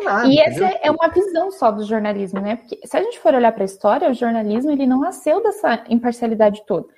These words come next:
Speaker 2: Isso é uma construção americana bem capitalista, assim. Porque, é, veja, lá na queda da Bastilha, nananã, tá, não vamos voltar muito na história, né? Mas por que que começou ali a circular os jornais impressos?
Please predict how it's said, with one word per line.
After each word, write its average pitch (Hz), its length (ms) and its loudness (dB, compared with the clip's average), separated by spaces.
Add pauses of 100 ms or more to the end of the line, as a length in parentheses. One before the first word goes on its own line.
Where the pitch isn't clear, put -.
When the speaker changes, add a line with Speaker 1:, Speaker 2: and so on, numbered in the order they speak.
(220)
Speaker 2:
Isso - 80 2
é 208 60 6
uma 269 160 2
construção 294 520 -2
americana 277 800 4
bem 240 580 2
capitalista, 440 600 0
assim. 202 260 -6 (520)
Porque, 254 560 2
é, 208 200 4 (220)
veja, 220 380 4
lá 240 180 4
na 254 320 0
queda 302 260 2
da 277 120 2
Bastilha, 330 560 -2
nananã, 294 520 2 (220)
tá, 202 320 -2 (140)
não 233 160 2
vamos 277 240 2
voltar 254 280 0
muito 247 280 0
na 240 80 0
história, 302 360 -2
né? 277 280 0
Mas 277 240 -2
por 330 260 -6
que 359 160 -4
que 349 380 -4
começou 302 480 -2
ali 254 240 2
a 262 40 0
circular 240 880 0
os 233 140 -2
jornais 233 340 2
impressos? 226 800 -2